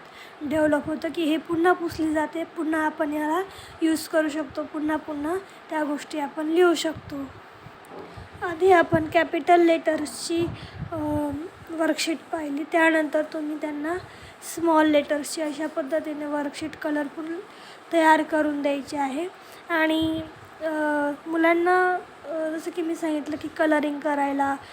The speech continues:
कलरिंग पिक्चर्स बघायला हे जास्त आवडत असतं. त्याच्यामुळे मी इथे एक असं चित्र काढलेलं आहे. हे जो, जी वर्कशीट आहे ती पूर्ण झाली की तुम्ही मुलांना सांगू शकता, "ही पूर्ण झाल्यावरती तुला इथे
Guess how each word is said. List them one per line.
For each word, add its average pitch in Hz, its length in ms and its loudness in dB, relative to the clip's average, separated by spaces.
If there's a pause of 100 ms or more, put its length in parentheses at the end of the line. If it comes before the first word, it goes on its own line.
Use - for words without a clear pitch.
(260)
कलरिंग 311 500 4
पिक्चर्स 302 600 -4
बघायला 294 560 2
हे 285 180 0
जास्त 294 320 -2
आवडत 311 340 2
असतं. 302 240 -6
त्याच्यामुळे 311 560 2 (400)
मी 359 60 -2
इथे 330 240 8
एक 330 120 6
असं 359 220 4 (180)
चित्र 311 500 2 (240)
काढलेलं 277 440 4
आहे. 269 240 -4 (480)
हे 330 340 4
जो, 359 160 2 (560)
जी 330 100 0
वर्कशीट 311 460 0
आहे 302 100 0
ती 339 120 -8
पूर्ण 330 340 -2
झाली 330 300 6
की 311 100 -6
तुम्ही 320 300 -6 (420)
मुलांना 311 380 2
सांगू 359 300 6
शकता, 311 300 -4
"ही 311 120 2
पूर्ण 311 400 4
झाल्यावरती 294 720 6
तुला 285 420 2 (560)
इथे 330 320 2